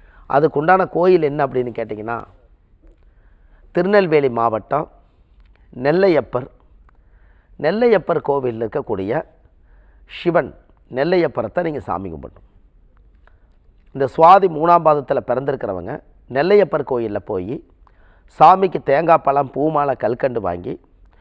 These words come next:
அர்ச்சனை பண்ணி அந்த கோவில்ல போய் சாமி கும்பிட்டு வந்தாச்சுன்னா, உங்களுக்கு எல்லாமே நல்லதே நடக்கும். எல்லாம் இந்த ஆதிகால பரிகார புத்தகத்துல நிறைய கொடுத்துருக்கேன்.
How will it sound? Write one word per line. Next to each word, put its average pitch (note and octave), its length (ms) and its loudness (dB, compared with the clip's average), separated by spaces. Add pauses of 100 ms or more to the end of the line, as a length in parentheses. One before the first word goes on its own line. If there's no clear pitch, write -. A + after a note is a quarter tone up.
(180)
அர்ச்சனை C3+ 440 0
பண்ணி C3 280 -6
அந்த E3 260 -6
கோவில்ல D#3 320 -2
போய் C3 160 -6
சாமி C#3 340 -4
கும்பிட்டு A#2 360 -8
வந்தாச்சுன்னா, A#2 540 -6 (380)
உங்களுக்கு A#2 340 -8
எல்லாமே D#3+ 340 0
நல்லதே B2 320 -6
நடக்கும். E2+ 340 -12 (300)
எல்லாம் D3 300 0
இந்த D#3 120 2
ஆதிகால D3+ 440 2
பரிகார B2+ 300 -4
புத்தகத்துல B2 480 -8
நிறைய A#2+ 400 -6
கொடுத்துருக்கேன். A#2 460 -8